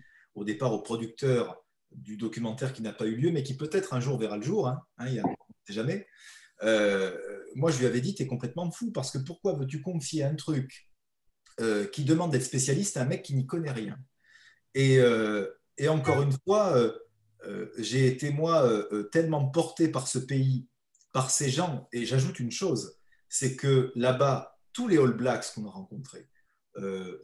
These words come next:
tous les joueurs de rugby, même amateurs, euh,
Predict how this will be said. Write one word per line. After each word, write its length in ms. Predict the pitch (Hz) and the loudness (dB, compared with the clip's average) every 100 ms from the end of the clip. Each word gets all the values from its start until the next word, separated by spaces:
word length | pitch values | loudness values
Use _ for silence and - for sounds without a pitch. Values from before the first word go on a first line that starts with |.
| 131 | -10
tous 120 | 233 | -2
les 100 | 214 | 0
joueurs 260 | 135 147 127 | 4 4 2
de 80 | 120 | 0
rugby, 320 | 117 117 135 | -2 0 0
même 180 | 113 - | 0 -4
amateurs, 600 | 107 120 - 170 123 - - _ _ _ - | -6 -6 -4 -2 -2 -4 -16 _ _ _ -10
euh, 320 | 101 98 95 | -8 -8 -10